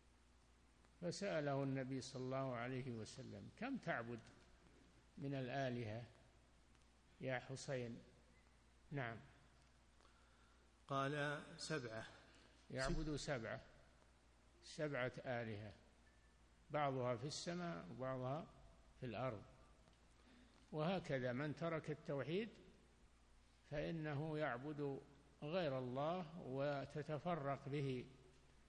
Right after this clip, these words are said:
Speaker 1: الأهواء، يعبد الشمس، يعبد القمر، يعبد الشجر، يعبد الحجر، يعبد،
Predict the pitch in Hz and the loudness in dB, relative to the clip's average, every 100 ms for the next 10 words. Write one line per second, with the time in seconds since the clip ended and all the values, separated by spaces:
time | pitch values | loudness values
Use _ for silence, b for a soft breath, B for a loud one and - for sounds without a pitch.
0 | - - - - - 123 147 123 131 127 | -14 -12 -14 -14 -6 -2 0 4 4 4
1 | 120 - - - - - - - - - | 2 -2 -10 -16 -18 -18 -18 -20 -20 -20
2 | - - - - - - - 254 226 185 | -20 -20 -20 -20 -20 -20 -20 -8 2 4
3 | 131 139 139 143 139 117 - - 180 143 | 4 2 0 0 0 -2 -8 -6 -2 0
4 | 123 - 156 139 123 - 147 131 139 139 | 0 0 2 2 0 -2 0 0 0 -2
5 | 135 135 143 143 135 131 139 131 139 135 | -2 0 0 2 2 2 2 0 -4 -4
6 | - - 143 139 135 135 139 143 139 143 | -2 0 0 2 2 2 0 0 -2 -2
7 | 123 - 143 139 131 131 139 139 147 147 | -2 0 2 2 2 2 0 0 -4 -2
8 | 151 | -4